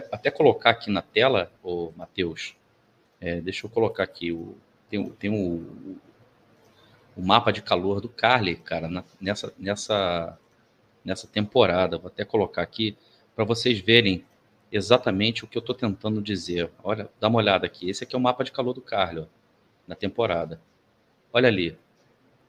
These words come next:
Você vê que o Carly, é,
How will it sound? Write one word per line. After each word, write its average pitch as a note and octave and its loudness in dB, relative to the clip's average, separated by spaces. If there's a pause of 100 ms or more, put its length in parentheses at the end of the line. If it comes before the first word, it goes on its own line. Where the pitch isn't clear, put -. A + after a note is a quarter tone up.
(140)
Você - 4
vê B2 4
que A2 0 (520)
o - -18
Carly, G#2 6 (220)
é, F#2+ 2